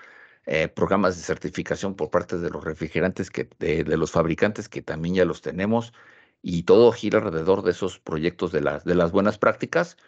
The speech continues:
que bueno, pues aquí Christopher le tocó participar y empezamos por ahí del dos mil cinco, que fue cuando empezó esta implementación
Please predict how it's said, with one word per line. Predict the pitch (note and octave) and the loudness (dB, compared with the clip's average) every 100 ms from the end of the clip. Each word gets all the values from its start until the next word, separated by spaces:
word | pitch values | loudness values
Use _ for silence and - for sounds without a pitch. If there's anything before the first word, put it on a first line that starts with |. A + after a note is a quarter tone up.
| _ _ - | _ _ -8
que | E2 | 0
bueno, | G2+ A#2+ A#2 | 2 2 -2
pues | D#2+ D2 | -4 -8
aquí | C#2+ G2 G2 F#2+ - _ | -8 -4 -4 -6 -16 _
Christopher | G2 - F2+ E2 D2+ - | -8 -4 -4 -4 -6 -6
le | D2+ | -6
tocó | E2+ - F#2 | -4 -2 -2
participar | - - - E2+ - G#2+ - | -2 -8 -8 -4 2 0 0
y | E2 | -10
empezamos | D2+ D2+ G2+ F#2+ | -8 -6 -4 -6
por | - D2 D2 | -8 -6 -4
ahí | F2 F2 | -2 -2
del | D#2 C#2 - _ _ _ _ | -4 -8 -16 _ _ _ _
dos | F2+ F2 | -6 -4
mil | F#2+ | -4
cinco, | - G#2 A2 - | -2 -4 -2 -4
que | F2+ | -4
fue | F#2 | -4
cuando | F#2 D#2+ D#2 D2+ - | -2 -2 -2 -8 -8
empezó | D#2+ - - F#2 | -8 -2 -2 -2
esta | - F#2 C#2 C2+ | 0 -2 -2 -8
implementación | - D#2 D#2 D#2 D2+ D#2+ F2 A2+ | -12 -6 -4 -4 -4 0 2 2